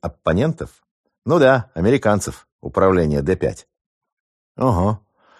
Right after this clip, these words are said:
У них есть множество разрозненных фактов, которые, в принципе, могут быть использованы для доказывания нескольких аналогичных случаев. Но вот ни одного человека, кто бы сам совершил подобный, э, вояж, у них нет.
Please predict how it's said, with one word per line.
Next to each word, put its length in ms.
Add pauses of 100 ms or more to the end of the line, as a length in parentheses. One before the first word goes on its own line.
(320)
У 40
них 200
есть 180
множество 480
разрозненных 640
фактов, 380
которые, 420
в 120
принципе, 440
могут 300
быть 200
использованы 640
для 240
доказывания 720
нескольких 640
аналогичных 640
случаев. 500 (360)
Но 80
вот 180
ни 100
одного 420
человека, 680 (180)
кто 180
бы 240
сам 340
совершил 500
подобный, 560
э, 260 (140)
вояж, 640
у 100
них 240
нет. 320